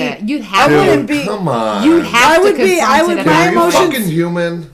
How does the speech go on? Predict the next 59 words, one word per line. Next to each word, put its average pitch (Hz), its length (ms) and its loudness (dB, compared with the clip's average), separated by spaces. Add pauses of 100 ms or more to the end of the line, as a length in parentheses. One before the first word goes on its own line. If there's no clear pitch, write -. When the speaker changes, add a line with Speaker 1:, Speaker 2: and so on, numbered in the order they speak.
Speaker 2:
my 277 160 0
emotions 339 480 0
would 311 140 -4
go 330 100 -2
to 294 140 -4
sad, 247 600 -2
not 247 320 0
angry 269 480 -6
about 165 420 -8
that. 170 220 -6
I 202 60 -6
think 247 160 -10
I'd 214 160 -6
be 220 120 -6
more 214 260 -8
hurt, 214 560 -6
but 185 140 -8
not 185 240 -8
angry. 220 840 -8 (360)
Speaker 3:
Yeah, 143 460 -6
all 120 140 -4
right, 113 200 -4
so 117 80 -10
you 113 140 -4
get 113 160 -4
emotional. 92 640 -8
You 92 120 -8
would 95 140 -10
feel 104 260 -6
some 98 240 -14
type 87 220 -14
of 82 60 -14
way. 76 120 -8
Speaker 2:
Yeah, 339 80 -2
but 254 120 -2
not 247 380 -2
Speaker 3:
We 175 60 4
didn't 226 220 0
say 240 180 -4
you 196 180 -2
had 151 220 -4
to 147 40 -8
get 131 180 -6
mad, 127 320 -4
Speaker 2:
No, 392 440 0
Speaker 3:
did 311 100 2
we? 302 60 2
Speaker 2:
you 330 100 4
said 311 180 -4
you'd 277 180 -6
be 247 180 -4
angry. 240 560 -2 (100)
You'd 240 120 -8
be 240 140 -8
furious. 262 420 -4 (320)
I 233 120 -2
wouldn't 339 340 -4
be 202 180 -4
angry. 185 260 -10